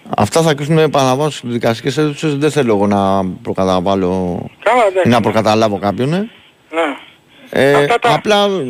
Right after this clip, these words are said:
Speaker 1: μιλάμε για, αν εγώ είμαι παίκτης και χτυπήσω εσένα που είσαι παίκτης,
Speaker 2: Ναι.
Speaker 1: είναι θέμα του διαιτητή να το δει, να το δει κάποιος αξιωματούχος, να μου βγάλει έξω. Α, όταν αρχίζουν και μπλέκουν άτομα από τους πάγκους, μετά πάμε σε άλλα επίπεδα.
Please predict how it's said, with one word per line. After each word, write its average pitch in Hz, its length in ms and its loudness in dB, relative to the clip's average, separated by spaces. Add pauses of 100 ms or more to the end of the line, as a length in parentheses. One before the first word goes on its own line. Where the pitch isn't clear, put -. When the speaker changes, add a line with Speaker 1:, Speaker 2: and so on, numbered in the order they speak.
Speaker 1:
μιλάμε 180 360 0
για, 180 160 -4 (480)
αν 185 260 2
εγώ 175 180 2
είμαι 170 160 0
παίκτης - 360 -4
και 135 120 -2
χτυπήσω 143 300 -8
εσένα 139 280 -2
που 123 80 -4
είσαι 139 140 -2
παίκτης, 208 460 -6 (560)
Speaker 2:
Ναι. 202 60 4
Speaker 1:
είναι 175 260 4
θέμα 175 320 0
του 139 440 0
διαιτητή 135 680 -2 (440)
να 147 240 0
το 127 140 0
δει, 185 200 2
να 165 160 2
το 156 180 -2
δει 156 200 0
κάποιος 147 280 0
αξιωματούχος, 156 520 -2
να 196 100 2
μου 185 60 2
βγάλει 185 220 2
έξω. 131 220 0
Α, - 220 0
όταν 180 320 2
αρχίζουν 165 280 0
και 147 100 2
μπλέκουν 143 320 2
άτομα 147 300 0
από 127 140 0
τους - 140 -10
πάγκους, 214 280 0
μετά 202 240 0
πάμε 208 280 2 (300)
σε - 160 -2
άλλα 170 200 4
επίπεδα. 104 460 -4